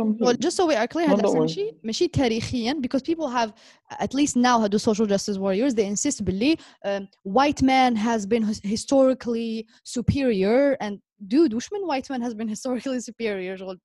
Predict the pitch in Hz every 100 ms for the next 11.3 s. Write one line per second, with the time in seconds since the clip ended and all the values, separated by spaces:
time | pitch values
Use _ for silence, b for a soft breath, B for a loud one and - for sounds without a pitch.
0 | - 202 247 226 - 214 214 269 294 _
1 | 220 - 208 190 208 262 269 208 196 233
2 | 247 180 190 220 - b b b b b
3 | _ 226 - 240 240 220 220 208 226 240
4 | 214 202 220 226 233 214 208 233 285 214
5 | 196 214 - _ _ _ - 214 240 247
6 | 233 214 208 175 180 185 - - 320 -
7 | - - 185 190 180 220 254 269 262 240
8 | 202 202 202 196 196 _ _ _ _ 190
9 | 196 185 190 196 214 214 196 214 302 196
10 | 170 160 _ _ _ _ _ _ _ _
11 | _ -